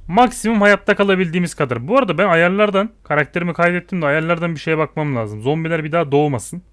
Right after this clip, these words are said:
ve silah kullanmak daha kolay olsun. O ikisini seçeceğim. Ahir zamanda dedi bir tane error verdi abi. Bir tane mod sıkıntı çıkardı herhalde. Oyunumu patlatma da modu yok sayabilirsin.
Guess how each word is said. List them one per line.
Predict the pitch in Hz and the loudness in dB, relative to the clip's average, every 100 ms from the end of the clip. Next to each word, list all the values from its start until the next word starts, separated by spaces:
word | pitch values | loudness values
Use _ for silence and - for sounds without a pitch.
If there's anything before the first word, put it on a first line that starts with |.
| - | -6
ve | 135 165 | -4 -4
silah | - 139 156 - | -4 0 0 -2
kullanmak | 147 143 151 170 - | -6 -4 -4 -6 -2
daha | 143 147 | -2 0
kolay | - 135 135 | 2 2 2
olsun. | 113 - - _ 165 | 0 -8 -20 _ -6
O | 160 | -6
ikisini | 135 - 147 | -6 -8 -6
seçeceğim. | 139 127 110 95 - | -6 -6 -8 -10 -6
Ahir | 131 127 156 | -2 0 0
zamanda | 147 156 160 156 | -2 0 0 -2
dedi | 143 151 | -4 -8
bir | 147 | -4
tane | 151 | -4
error | 156 135 143 131 | 0 2 2 2
verdi | 101 101 | -2 -4
abi. | 98 95 - _ | -8 -12 -16 _
Bir | |
tane | - 131 | -6 -4
mod | 123 131 131 | -2 -2 -4
sıkıntı | - 139 123 | -8 -8 -8
çıkardı | - 127 107 98 | -8 -6 -6 -8
herhalde. | 98 92 - - | -12 -16 -20 -6
Oyunumu | 156 156 143 - | -2 0 0 -2
patlatma | 143 - 156 - 131 | -4 -2 -2 -2 -4
da | |
modu | 117 127 135 | -2 -4 -2
yok | 127 - | -4 -2
sayabilirsin. | 123 117 110 - | -4 -4 -8 -10